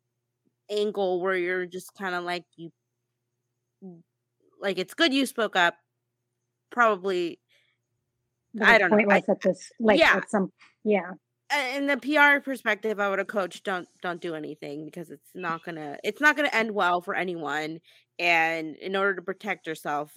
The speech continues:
Speaker 1: you might as well just, you know, you're, you're, you're taking this job and you know what's gonna happen. It's gonna be a gamer guy focused demographic. You're gonna deal with that shit.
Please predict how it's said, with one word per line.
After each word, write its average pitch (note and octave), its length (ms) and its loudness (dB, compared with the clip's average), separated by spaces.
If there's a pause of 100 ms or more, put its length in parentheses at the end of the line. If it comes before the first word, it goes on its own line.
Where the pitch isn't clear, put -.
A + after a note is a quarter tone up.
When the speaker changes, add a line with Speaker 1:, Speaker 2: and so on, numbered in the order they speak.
(100)
Speaker 1:
you F3+ 100 -12
might D#3 180 -6
as D3+ 140 -14
well D#3 80 -12
just, - 500 -18
you F3+ 140 -8
know, D3+ 60 -10
you're, D#3 280 -6 (320)
you're, D4+ 320 2
you're C4 240 -2
taking D#4+ 280 0
this D#4+ 160 -2
job B3 260 4
and A#3 120 -4
you A3+ 80 -4
know A3+ 140 0
what's A#3 200 -6
gonna A#3 180 -6
happen. G3+ 640 -2
It's F#3 180 -10
gonna G#3 240 -2
be G3+ 400 -6
a F3 60 -6
gamer G3 540 -2
guy F3+ 520 2
focused F#3 460 -6
demographic. F3 800 -4
You're E3 120 -20
gonna E3 200 -4
deal E3+ 180 -8
with E3 120 -10
that - 160 -6
shit. - 280 -12